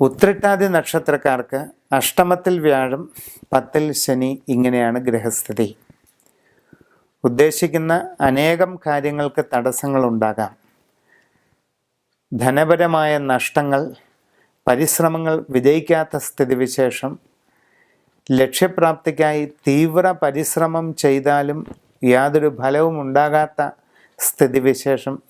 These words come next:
ഇങ്ങനെ പല വിധത്തിലുള്ള സമ്മിശ്രമായ ഫലങ്ങൾ അനുഭവപ്പെടാവുന്ന ഒരു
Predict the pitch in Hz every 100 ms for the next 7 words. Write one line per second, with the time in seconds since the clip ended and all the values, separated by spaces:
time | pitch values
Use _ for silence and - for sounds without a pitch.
0 | 123 139 143 147 - _ _ _ _ _
1 | - 131 175 190 - 165 165 170 156 147
2 | 147 170 - _ _ _ _ - - 135
3 | 165 180 202 190 160 147 147 117 135 139
4 | 139 147 - _ 127 131 127 147 151 139
5 | 127 135 139 139 143 156 _ _ - -
6 | 139 131